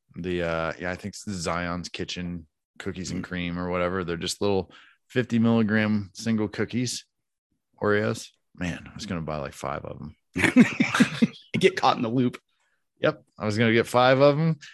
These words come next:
Speaker 1: And <laughs> wouldn't it be great if I could find some activated milk to dip 'em in? <laughs>
Speaker 2: That would be, man.
Speaker 1: Activated chocolate milk. Ooh.
Speaker 2: <coughs> Fucking weed overkill.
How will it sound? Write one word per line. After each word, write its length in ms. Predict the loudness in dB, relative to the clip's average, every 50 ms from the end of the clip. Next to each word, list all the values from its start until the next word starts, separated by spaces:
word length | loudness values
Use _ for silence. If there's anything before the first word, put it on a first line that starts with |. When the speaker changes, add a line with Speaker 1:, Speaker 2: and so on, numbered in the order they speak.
| -18 -2
Speaker 1:
And 260 | 2 2 4 4 2 0
<laughs> 200 | -2 -6 -8 0
wouldn't 300 | 2 2 2 2 -2 0
it 40 |
be 100 | 0 0
great 380 | 2 2 0 2 2 2 2 0
if 120 | 0 0
I 100 | 0 0
could 200 | 0 -2 -8 -6
find 260 | -4 -2 -2 0 -2 -2
some 140 | -4 -2 0
activated 680 | 0 0 0 -2 -6 -2 0 2 2 2 2 0 -2
milk 300 | -2 -2 -2 -4 -4 -6
to 120 | -12 -12 -4
dip 240 | -2 -2 -2 -2 -4
'em 120 | -4 -2
in? 120 | 0 2 2 2 2 0 -4 -10 -12 -12 -14 -12 -14 -14 -14 -14 -16 -6 0
<laughs> 80 | 0 0 0 0 -4 -6 -4 _ -6 -6 -6 _ -20 -20 _ -6 0
Speaker 2:
That 240 | 4 4 4 6 4
would 140 | 2 2 2
be, 400 | 0 0 0 0 -2 -2 -4 -8 _ _ _ -4
man. 260 | -2 -2 0 2 2
Speaker 1:
Activated 640 | 2 2 2 2 0 4 6 6 6 6 4 2 2
chocolate 460 | 2 2 4 2 2 2 -2 -2 -2
milk. 400 | -2 -2 -2 -2 -4 -4 -4 -4 -4 -4 -4 0 2
Ooh. 220 | 4 6 8 10
Speaker 2:
<coughs> 1300 | 10 10 8 8 6 4 2 0 -2 -2 -2 -2 -4 -6 -8 -8 -10 -12 -16 -20 _ _ _ -20 -14 -14
Fucking 480 | -12 -6 -2 -2 0 0 0 -4 -6 -6 -10 _ _ _
weed 360 | -10 -4 -2 0 0 2 2 2
overkill. 640 | 2 2 2 0 -2 0 0 2 2 0 -2 -4